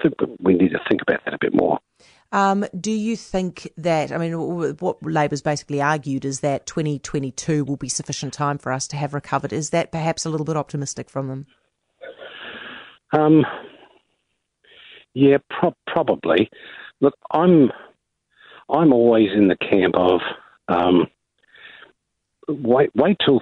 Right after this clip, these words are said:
Speaker 1: things sort of smooth themselves out. Wait till they sort themselves out. Then you can make some, some, some, you know,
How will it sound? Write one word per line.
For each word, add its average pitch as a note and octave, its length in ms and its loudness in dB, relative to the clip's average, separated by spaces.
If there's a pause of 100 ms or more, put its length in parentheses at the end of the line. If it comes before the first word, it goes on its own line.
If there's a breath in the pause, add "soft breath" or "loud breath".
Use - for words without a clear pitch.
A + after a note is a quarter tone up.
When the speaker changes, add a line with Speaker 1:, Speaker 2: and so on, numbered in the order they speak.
Speaker 1:
things A2+ 300 6 (100)
sort G#2 160 4
of F2+ 80 2 (440)
smooth B2 280 4
themselves F2 560 2
out. F#2+ 260 2 (520 soft breath)
Wait B2+ 160 2
till A#2 120 2
they F2 120 4 (100)
sort C3+ 200 2
themselves F2+ 420 2
out. G2 180 2 (140)
Then D#3+ 160 6
you C3 100 6
can - 180 0
make F2+ 180 2 (100)
some, E2+ 200 0 (640 soft breath)
some, - 300 -2 (280)
some, E2 320 0 (220)
you F2+ 100 0
know, E2 100 0